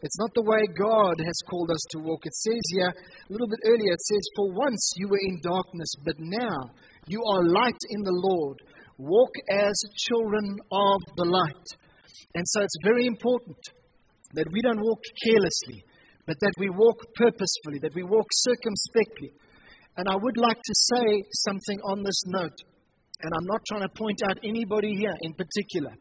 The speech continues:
please. But I want to say this, that God's plan is that a man and a woman would come together in the covenant of marriage.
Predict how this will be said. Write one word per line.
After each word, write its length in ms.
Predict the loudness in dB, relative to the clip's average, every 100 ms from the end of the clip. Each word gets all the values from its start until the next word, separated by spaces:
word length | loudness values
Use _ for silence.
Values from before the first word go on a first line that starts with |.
| -8
please. 240 | -6 -8 -12 -18 -20 -20 -20 -14 -4
But 120 | 0
I 80 | 0
want 180 | 0
to 120 | -2 0
say 340 | 2 4 4
this, 340 | 2 -2 -4 -8 -10 -20 -20 _ -4
that 140 | -2 -2 0
God's 420 | 0 2 0 -4 -2
plan 560 | 0 0 -4 -8 -12 -16 _ _ _ _ _ _ _
is 240 | 0 2 2
that 180 | 0 0 -2 -20 _ _ _ -12
a 60 | -8
man 540 | 0 2 2 0 -4 -10 _ _ _ -6
and 140 | -2 0
a 160 | 2
woman 420 | 2 2 -4 -8 -14 _ _ _ _ -2
would 160 | -2 -2 -6
come 200 | -2 -2 -4
together 680 | -6 2 4 4 4 2 -2 -16 _ _ _ -6
in 260 | -4 -2 -2
the 100 | -4 -4 -4
covenant 580 | 0 0 0 0 -2 -4 -12 -14 -6
of 320 | -2 0 0 -2 -12 -20 -16
marriage. 680 | -8 -2 0 0 -6 -14